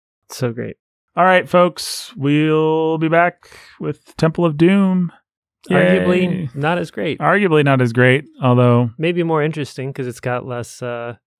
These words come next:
Speaker 1: it's less familiar.
Speaker 2: Yeah, I think I'm gonna try and make some space for it, but I don't know.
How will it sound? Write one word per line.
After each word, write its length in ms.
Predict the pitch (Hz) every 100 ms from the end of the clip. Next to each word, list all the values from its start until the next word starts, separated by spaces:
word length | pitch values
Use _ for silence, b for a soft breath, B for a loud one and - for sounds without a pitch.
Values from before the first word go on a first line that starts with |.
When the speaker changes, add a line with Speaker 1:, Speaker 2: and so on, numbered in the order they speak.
| _
Speaker 1:
it's 80 | -
less 180 | 131 -
familiar. 520 | 135 123 127 113 117 _ _ _ _
Speaker 2:
Yeah, 360 | 156 147 127 104 135
I 100 | 127
think 120 | 139
I'm 60 | 123
gonna 160 | 117
try 140 | 110 107
and 80 |
make 120 | 104 -
some 120 | 101
space 300 | - 104 98
for 220 | 107 98
it, 120 | 113 _ _ _ -
but 300 | 113 107 - _ _ _ -
I 100 | 131
don't 140 | 110 90
know. 240 | 90 92